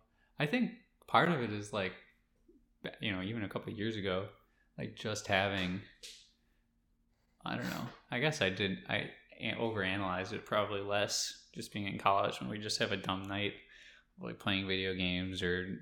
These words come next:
just, like, hanging out and have a movie. Like, those were always really enjoyable nights, but I don't know. Maybe it's even more just, I don't know if I appreciate it more now or, yeah, maybe everything's just more boring.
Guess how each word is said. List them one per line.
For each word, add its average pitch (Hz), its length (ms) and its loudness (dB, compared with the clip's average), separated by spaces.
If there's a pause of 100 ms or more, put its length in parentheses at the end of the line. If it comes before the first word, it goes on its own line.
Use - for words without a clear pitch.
just, - 180 -8
like, 98 140 -2
hanging 98 240 0
out 95 140 0
and 98 80 -4
have 101 100 -2
a 98 60 -8
movie. 92 500 -4 (440)
Like, - 120 -10 (400)
those 104 220 0
were 98 100 4
always 92 280 2
really 95 200 0
enjoyable 90 400 2
nights, 92 440 0
but 110 180 0 (1400)
I 98 140 4
don't 98 120 0
know. 98 140 0 (180)
Maybe 101 240 -2
it's 101 180 -4
even 113 200 -2
more 107 380 0
just, 107 360 0 (2250)
I - 60 0
don't 101 100 2
know 101 60 -2
if 101 140 -4
I 110 60 2
appreciate 135 500 0
it 135 80 -2
more 135 160 -4
now 135 340 -2
or, 104 240 0 (800)
yeah, - 220 -8 (120)
maybe 107 180 -6
everything's 104 340 -6
just - 160 -4
more 101 140 0
boring. 98 400 0